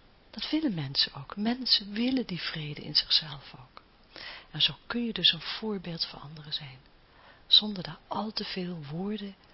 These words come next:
voor te gebruiken. <clears throat> Nou, en, en eigenlijk moet ik het, eh, hierbij houden, want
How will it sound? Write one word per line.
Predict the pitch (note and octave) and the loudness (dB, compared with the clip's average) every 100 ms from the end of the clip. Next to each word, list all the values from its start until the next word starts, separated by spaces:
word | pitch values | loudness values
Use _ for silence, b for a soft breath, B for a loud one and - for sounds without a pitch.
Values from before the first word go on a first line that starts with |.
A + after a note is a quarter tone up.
| B B | B B
voor | - D#3+ | -10 -8
te | - | -6
gebruiken. | - - - C#3+ C#3 - - - - - - - - - - - - - - - - - - - - - - - B B B B B B B | -6 -4 -6 -4 -10 -12 -18 -18 -20 -20 -20 -20 -20 -20 -20 -20 -20 -20 -20 -20 -20 -20 -20 -20 -20 -20 -20 -20 B B B B B B B
<clears throat> | B - - - E4+ G#3 D#3+ | B 10 12 12 12 12 8
Nou, | - F#3+ D#3 - | 0 0 0 -2
en, | E3 - - | -6 -8 -10
en | D#3 - - - | -8 -8 -10 -10
eigenlijk | - A#3 B3+ - A#3+ - - - - | 0 2 2 0 0 -2 -10 -10 -6
moet | G#3 | -2
ik | F3+ - | -2 -4
het, | - - - - - | -6 -8 -8 -16 -14
eh, | - E3+ D#3 D#3 | -10 -8 -8 -8
hierbij | - F#3 D#3 | -6 -4 -2
houden, | E3+ G#3+ F3 G3 | 0 0 0 -2
want | G3 F3 | -4 -6